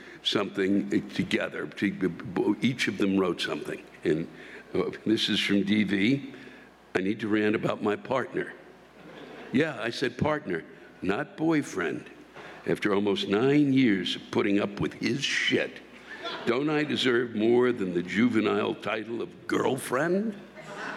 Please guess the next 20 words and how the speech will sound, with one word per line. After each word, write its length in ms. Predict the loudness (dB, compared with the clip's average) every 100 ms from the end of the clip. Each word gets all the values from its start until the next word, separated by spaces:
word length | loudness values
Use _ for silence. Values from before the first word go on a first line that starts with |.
| -10 -10 -8 0
We're 120 | 0
not 340 | 0 -2 -2 -2
in 80 |
fucking 680 | -4 -4 -4 -4 -4 0 4
middle 340 | 2 0 -6 -12
school. 600 | -12 -8 -6 -6 -6 -8 -14 -14 -12 -10 -4 2
We 180 | 2
need 300 | 4 2 2
your 160 | 0 0
help 320 | 0 -2 -2
to 80 | -6
determine 720 | -6 -4 0 2 2 0 -2
the 120 | -4
appropriate 840 | -6 0 0 0 0 2 2 -2 -2
terminology 920 | 0 0 -2 -4 -4 -8 -6 -6 -6 -8 -6 -4 -2 0
for 180 | 0 0
our 200 | 0 0
relationship." 880 | 2 2 0 -4 -8 -8 -6 -4 -6 -6 -6 -4 -2 -2 -2 -2 -2 -2 0 0 0 0 0 0 0 0 0 2 2 2
Yep, 640 | 2 0 -2 -10 -12 -8 -2
well, 300 | 0 0